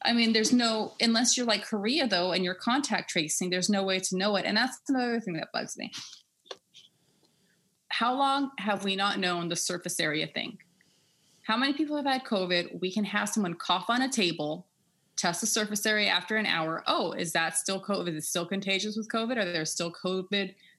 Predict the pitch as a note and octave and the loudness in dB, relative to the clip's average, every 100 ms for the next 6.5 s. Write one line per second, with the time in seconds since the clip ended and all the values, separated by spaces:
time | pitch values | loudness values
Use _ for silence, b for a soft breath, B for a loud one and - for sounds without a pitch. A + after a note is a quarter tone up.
0 | - F3 F3 - F#3+ G3+ G#3 G#3+ - D#3+ | -2 -2 -2 -2 0 2 2 2 0 2
1 | E3 F3+ F#3+ F#3+ F3 F#3 G3 G#3 - B3 | 2 2 0 -2 -2 0 0 -2 -2 -2
2 | A#3 A3+ A#3 G3+ G3+ C4 D#3+ D3 G3 A3+ | -2 -2 -2 -2 -2 -4 -2 0 0 2
3 | - A3+ A3+ A3+ - F#3 F#3+ - G3+ G#3 | 2 0 0 0 0 -2 -4 -4 -4 -2
4 | A3+ A3 B3 B3 - - A#3 D4+ D4 F#4 | -2 -2 -2 -4 -6 -4 0 0 -2 -4
5 | D4+ - _ - E4 E4 G#3+ D#3+ E3 G#3 | -4 -4 _ -6 -2 0 0 -2 -2 0
6 | A#3+ B3+ B3 C#4 - | 0 0 -2 -4 -4